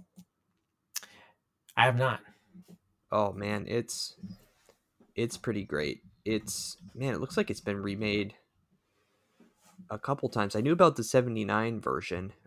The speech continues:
Speaker 2: Um, yeah, for, for a silent movie with cue cards or dialogue cards, it is incredibly watchable. It's,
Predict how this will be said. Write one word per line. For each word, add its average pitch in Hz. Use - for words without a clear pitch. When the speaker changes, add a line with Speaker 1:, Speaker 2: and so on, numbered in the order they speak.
Speaker 2:
Um, 92
yeah, 107
for, 110
for 127
a 95
silent 120
movie 135
with -
cue 131
cards 147
or 107
dialogue 123
cards, 139
it 131
is 135
incredibly 117
watchable. 95
It's, -